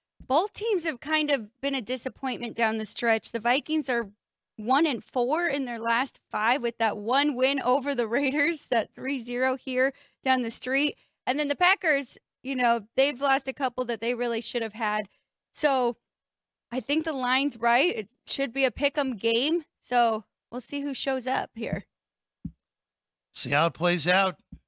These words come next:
Speaker 2: See how it plays out. All right, that's all we got here for twenty twenty-three.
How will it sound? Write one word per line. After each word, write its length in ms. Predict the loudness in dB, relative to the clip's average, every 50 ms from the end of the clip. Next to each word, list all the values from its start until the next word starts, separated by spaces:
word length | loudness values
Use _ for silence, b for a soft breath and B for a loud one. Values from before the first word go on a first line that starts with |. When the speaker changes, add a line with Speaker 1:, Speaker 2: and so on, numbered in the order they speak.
| _ _ _
Speaker 2:
See 80 | -18 -14
how 100 | -14 -14
it 60 | -14
plays 340 | _ -16 -18 -18 -18 -16 -14
out. 300 | -12 -10 -10 -10 -12 -14 _ _ _ _ -10 -6
All 160 | -4 -2 2
right, 220 | 2 2 2 0 -2 _
that's 220 | -2 -2 -2 0 2
all 160 | 2 2 2
we 80 | 2
got 340 | 2 2 4 4 2 0 -2 _
here 180 | -6 -4 -2 -2
for 140 | -2 -4 -4
twenty 260 | -2 0 0 0 0
twenty-three. 720 | 0 0 0 0 0 -2 0 2 4 4 4 4 2 -2